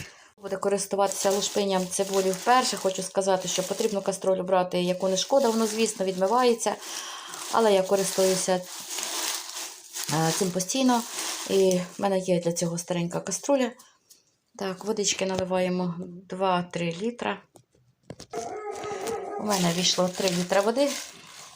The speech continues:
І ставлю на вогонь. Доводити до кипіння на, не буду, але так гарно-гарно нагрію. Е, можна було б залишити на сутки троє, щоб воно постояло.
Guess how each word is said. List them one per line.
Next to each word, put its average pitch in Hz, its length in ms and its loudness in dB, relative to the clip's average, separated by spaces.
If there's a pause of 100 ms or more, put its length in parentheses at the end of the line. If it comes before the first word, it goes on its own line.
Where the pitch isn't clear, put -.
І 190 320 2
ставлю 226 760 4
на 208 300 4
вогонь. 190 520 0 (400)
Доводити 202 560 4
до 190 120 0
кипіння 196 600 0
на, 208 400 0
не 214 140 0
буду, 254 380 2
але 196 180 2
так 196 220 0
гарно-гарно 202 640 4
нагрію. 180 420 0 (640)
Е, 180 220 6
можна 214 320 0
було 202 200 2
б 196 80 -2
залишити 202 680 2
на 185 480 2 (1700)
сутки 233 260 4
троє, 254 380 4
щоб 196 200 0
воно 196 160 0
постояло. 196 640 2